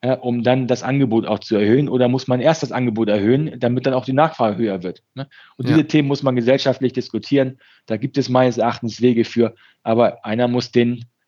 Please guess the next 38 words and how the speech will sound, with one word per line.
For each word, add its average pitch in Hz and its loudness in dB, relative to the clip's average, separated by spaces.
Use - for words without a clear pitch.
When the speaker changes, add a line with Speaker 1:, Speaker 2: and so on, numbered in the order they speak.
Speaker 1:
den 120 0
Kickoff - -2
geben, 113 2
ne, 131 2
den 117 -4
Startschuss 147 -2
geben, 95 -6
ne, 123 -4
den, 117 -4
den 113 2
Anstoß 139 0
geben, 101 0
sagt 104 -4
man 101 -2
im 98 -4
Fußball, 98 -2
genau. 117 4
Speaker 2:
<laughs> - -16
Ja, 127 4
und 120 0
ein 131 2
Begriff 127 0
oder 110 2
ein, 107 0
ein 95 -2
Konzept, - -4
was 123 -2
in 117 -2
diesen, 120 0
ja, 113 2
komplexen 131 -2
Zeiten 135 0
immer 131 2
wieder 127 0
aufkommt, 135 -2
ist - -10
der 110 0
Resilienzbegriff. 120 -2